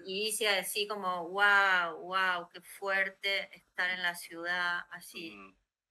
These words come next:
Speaker 1: Eh, como mucha humildad me dio, así.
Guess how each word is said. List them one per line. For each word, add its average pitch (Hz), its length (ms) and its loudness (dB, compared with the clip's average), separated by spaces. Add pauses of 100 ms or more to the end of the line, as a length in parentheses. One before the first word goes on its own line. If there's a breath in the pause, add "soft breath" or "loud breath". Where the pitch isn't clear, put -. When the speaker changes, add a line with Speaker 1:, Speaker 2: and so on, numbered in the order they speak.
(180)
Speaker 1:
Eh, 165 320 -14
como 165 520 -20
mucha 208 340 -6
humildad 202 600 6
me 165 160 -2
dio, 160 420 -6
así. 156 400 -12